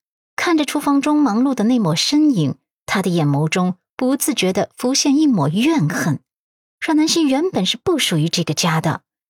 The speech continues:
可他现在却霸占着这个家，霸占着陆太太的名号，他想想就觉得嫉妒的火焰压不下去。他四下看了看，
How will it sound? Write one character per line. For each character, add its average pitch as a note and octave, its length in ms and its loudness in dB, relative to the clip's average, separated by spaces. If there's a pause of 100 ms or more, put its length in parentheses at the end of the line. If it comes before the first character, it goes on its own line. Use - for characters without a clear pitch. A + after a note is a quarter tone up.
可 - 120 -8
他 F4 100 0
现 E4+ 180 0
在 D#4 180 -2 (140)
却 - 140 -2
霸 E4+ 400 -2
占 G3+ 240 0
着 D#3 100 -2
这 F#3+ 180 -4
个 E3 120 -4
家， F3+ 320 -2 (340)
霸 D4 260 0
占 A#3 180 0
着 G#3 80 0
陆 B3+ 200 0
太 B3 180 -2
太 G#3+ 140 -2
的 F3 60 0
名 F3 240 0
号， - 220 -4 (220)
他 - 140 -8
想 E4 260 0
想 B3+ 200 -2
就 B3+ 120 0
觉 A3 140 -2
得 G#3 120 -2
嫉 A3 240 -2
妒 C4+ 120 -2
的 A#3 100 -2
火 F3+ 180 -4
焰 F#3+ 220 0 (140)
压 E4+ 160 -2
不 - 100 -6
下 G3+ 240 0
去。 - 320 -2 (720)
他 - 140 -4
四 - 180 -2
下 E3+ 180 0
看 F#3+ 200 -2
了 C#3+ 60 0
看， F3+ 260 -2